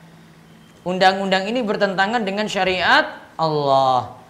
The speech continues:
Atau dia berkeyakinan bahwa hukum Islam tidak sesuai dengan perkembangan zaman.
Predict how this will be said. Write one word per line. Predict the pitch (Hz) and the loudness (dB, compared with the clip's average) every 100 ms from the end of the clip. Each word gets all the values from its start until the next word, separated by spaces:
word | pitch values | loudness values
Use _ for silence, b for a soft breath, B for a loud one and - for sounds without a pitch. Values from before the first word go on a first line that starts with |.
| B B | B B
Atau | 160 170 196 | -2 0 0
dia | 233 240 | 2 0
berkeyakinan | 226 220 214 214 240 247 | 0 -2 -2 0 -2 -2
bahwa | 233 226 208 | 0 2 2
hukum | 214 | -2
Islam | 220 190 254 247 | -6 -6 -4 -4
tidak | 214 196 175 | -4 -4 -6
sesuai | 226 240 | -2 0
dengan | 196 220 185 | 0 -6 -6
perkembangan | 214 196 170 165 160 151 | -8 -4 -4 -2 -4 -4
zaman. | 139 135 127 | -2 -2 -4